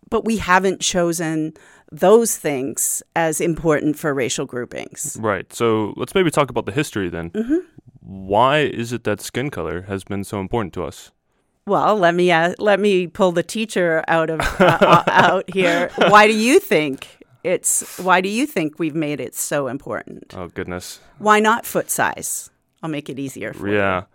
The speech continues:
Speaker 2: So my answer would probably be something like,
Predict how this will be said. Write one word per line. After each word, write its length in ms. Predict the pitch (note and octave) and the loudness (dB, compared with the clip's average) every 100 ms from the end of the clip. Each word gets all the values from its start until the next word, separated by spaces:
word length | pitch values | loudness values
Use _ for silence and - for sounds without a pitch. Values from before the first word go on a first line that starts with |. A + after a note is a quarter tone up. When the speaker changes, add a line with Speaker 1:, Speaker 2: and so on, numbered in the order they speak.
| _ | _
Speaker 2:
So 540 | - C3 A#2 A2 F#2+ - - _ | 2 6 6 6 2 -2 -12 _
my 260 | G#2+ B2 D#3 | 0 4 4
answer 240 | C3 - | 2 -2
would 140 | G2+ F#2 _ - | -4 -6 _ -20
probably 1200 | - A2+ A2 G#2+ G#2+ G2+ G#2 G2+ G2 F#2+ F#2+ F#2 | -12 2 6 6 4 2 -2 -2 -2 -4 -6 -6
be 140 | G2+ | -10
something 420 | - G#2+ F#2 G2 | -6 -6 -4 -4
like, 500 | F#2+ F#2 F2+ - - | -2 -2 -4 -10 -20